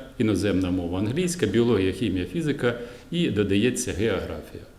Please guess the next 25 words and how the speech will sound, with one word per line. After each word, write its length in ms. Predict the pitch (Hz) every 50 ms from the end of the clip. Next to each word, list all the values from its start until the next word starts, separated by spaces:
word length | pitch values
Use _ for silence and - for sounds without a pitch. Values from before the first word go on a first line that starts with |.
| - - - - - - - - - - - -
Вказані 440 | - - 131 120 107 113 104 101 101
терміни 440 | - 127 117 104 101 98 98 95 92
проходження 640 | - 107 104 101 - 113 98 90 95 92 90 92
основної 680 | 92 92 - - 120 110 131 160 170 165 156 151 147 147 - - - -
і 120 | 143 156
додаткової 680 | 117 101 90 90 90 90 - - 120 120 120 110 104 101 101 101 - - - - -
сесії. 500 | - - 113 95 82 - - 104 85 82 - - - - - - -
І 80 | - 113
ще 160 | - 151 139
раз 120 | 131 113
акцентую 500 | 117 113 - 123 113 101 - 107 101 101
увагу, 260 | 107 117 151 165 160 147
що 220 | - - 117 113
діти 500 | 113 117 104 123 123 - - 117 95 98 101
на 120 | 101 101
основі 480 | 104 101 - - 113 104 95 95 92 92 - - - - - - - - - - - - -
повної 320 | 139 123 110 110 104 101
загальної 400 | 95 101 101 98 95 90 95 90
середньої 400 | - - 98 98 90 90 90 90
освіти 400 | 90 87 - 101 90 85 82 - -
і 80 | 135
ті, 180 | 107 104 - 113
хто 160 | 110 - 107
після 360 | 85 - 110 98 - - 104
коледжа, 540 | 95 - 151 170 175 165 147 - 107 104 -